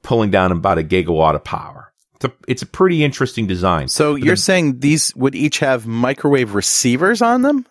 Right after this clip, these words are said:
Speaker 1: Tran-, it's all transmitters,
Speaker 2: Yeah,
Speaker 1: right?
Speaker 2: okay.
Speaker 1: You're just trying to get it to the ground, but there's, but, and you've got the mirrors. So you imagine you've got a disc.
Speaker 2: Mm-hmm.
Speaker 1: One side is covered in solar panels.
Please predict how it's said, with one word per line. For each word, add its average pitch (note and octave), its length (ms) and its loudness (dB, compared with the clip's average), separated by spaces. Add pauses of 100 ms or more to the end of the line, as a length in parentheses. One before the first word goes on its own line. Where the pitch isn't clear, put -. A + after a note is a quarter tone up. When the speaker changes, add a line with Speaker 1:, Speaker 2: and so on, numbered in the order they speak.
(600)
Speaker 1:
Tran-, C3 200 0
it's - 140 -2
all C#3 300 6
transmitters, G2 540 -4
Speaker 2:
Yeah, C#3+ 220 2
Speaker 1:
right? E3 100 0
Speaker 2:
okay. G2 140 2
Speaker 1:
You're - 80 -2
just A#2+ 140 -2
trying A#2+ 100 -2
to G#2+ 40 -4
get G#2 140 2
it F2 80 -8
to A2+ 60 2
the F#2+ 80 2
ground, F2 300 0
but E2+ 100 -4
there's, F#2+ 180 0
but, G2+ 720 0
and - 200 -4
you've G2 100 0
got A2 140 0
the - 80 0
mirrors. D3 320 2
So A2 380 0
you G#2+ 60 -2
imagine A#2 340 0
you've G#2 100 0
got G#2+ 140 4
a C3 40 2
disc. C#3 400 -2
Speaker 2:
Mm-hmm. A#2+ 380 -8
Speaker 1:
One A2 180 2
side C#3 240 0
is C#3 60 -6
covered D3+ 220 0
in D#3 60 0
solar B2+ 280 0
panels. A#2+ 400 -2